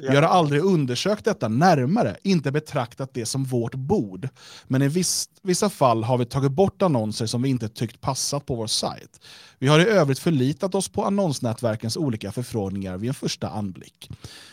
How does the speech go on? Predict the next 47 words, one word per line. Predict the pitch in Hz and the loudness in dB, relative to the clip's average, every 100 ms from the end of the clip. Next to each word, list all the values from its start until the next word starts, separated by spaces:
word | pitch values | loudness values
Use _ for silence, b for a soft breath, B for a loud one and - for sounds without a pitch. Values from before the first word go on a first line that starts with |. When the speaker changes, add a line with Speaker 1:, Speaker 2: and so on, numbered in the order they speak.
| B B | B B
Speaker 1:
Det | 143 196 | 4 8
enda | 202 185 | 8 6
som | 196 214 | 4 4
går | 160 | 4
att | |
förhålla | - 165 196 220 220 | 4 4 6 6 4
sig | 214 | 2
till | 147 120 | 2 2
rörande | 156 151 110 110 | 6 6 4 -2
kritiken | - 170 - 233 214 - 156 147 | -2 -4 -2 -2 -2 -2 0 2
mot | 131 - | 2 0
så | 131 | -2
kallade | 170 156 101 | 0 0 -2
skräpannonser | - 156 135 - 101 101 104 113 110 B B B | -2 0 0 0 -4 -4 -4 -2 -4 B B B
är | 117 113 | 0 2
om | 107 | 0
en | 110 123 | -2 0
rättsvårdande | 175 - - - 165 220 208 202 | -2 -2 -6 -2 0 0 0 -2
myndighet | 196 175 113 101 107 123 | 0 0 0 -2 -4 -2
meddelar | 135 107 98 90 | 0 -2 -6 -8
oss | 92 87 | -8 -6
att | 104 | -4
de | 117 | -4
tror | 113 110 101 | -4 -4 -2
att | 104 | -2
det | 110 | 0
är | |
en | 104 | 0
bluff | 120 185 202 - B B | 4 4 2 -4 B B
eller | 120 123 | 0 2
om | 135 | 0
kändisen | - - 180 208 190 147 - 131 b b | -2 -2 0 0 -2 -2 -4 -6 b b
som | - 165 | -6 -2
figurerar | 185 196 170 120 110 | 0 2 4 4 2
på | 131 | 0
bild | 113 107 98 | -2 -2 -2
kontaktar | 147 139 208 - - 131 | -2 0 -2 -2 0 0
oss | 107 | 0
och | 151 | -2
säger | - 113 98 | -2 -2 -2
att | 107 | -2
denna | 139 120 107 | 0 0 0
inte | 131 117 95 | -2 -2 -4
har | |
gett | 101 90 | -6 -6
sitt | - 85 | -8 -2
medgivande. | 156 135 127 196 180 98 - | 0 0 -2 -2 -2 -4 -8